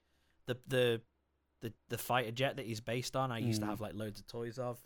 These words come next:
Speaker 1: Um,
Speaker 2: Yeah,
Speaker 1: it's
Speaker 2: the
Speaker 1: the F-,
Speaker 2: F sixteen.
Speaker 1: F sixteen or F fifteen or whatever.
Speaker 2: Yeah.
Speaker 1: Um,
Speaker 2: Uh, the, the Seekers back in the day were Thunderbolt,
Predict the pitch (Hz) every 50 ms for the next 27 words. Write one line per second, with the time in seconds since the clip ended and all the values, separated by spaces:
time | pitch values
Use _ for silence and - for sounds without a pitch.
0 | _ _ _ - 104 104 101 101 98 92 90 120 117 113 117 110 110 110 113 113
1 | 113 117 120 127 135 - - - - - - 135 131 117 107 98 - - - -
2 | 160 165 165 156 147 143 - - 156 147 - - 143 147 143 135 131 131 139 151
3 | 151 143 - - - - - - - - - - _ - - 143 135 135 127 123
4 | 120 123 120 117 113 127 127 123 143 151 156 147 131 127 127 151 - - - 214
5 | 214 185 - - 143 120 117 120 - - - - 131 123 - 135 127 127 123 135
6 | 131 127 123 120 113 117 117 113 - - - - - - 147 143 139 135 127 123
7 | 117 131 123 120 120 120 - -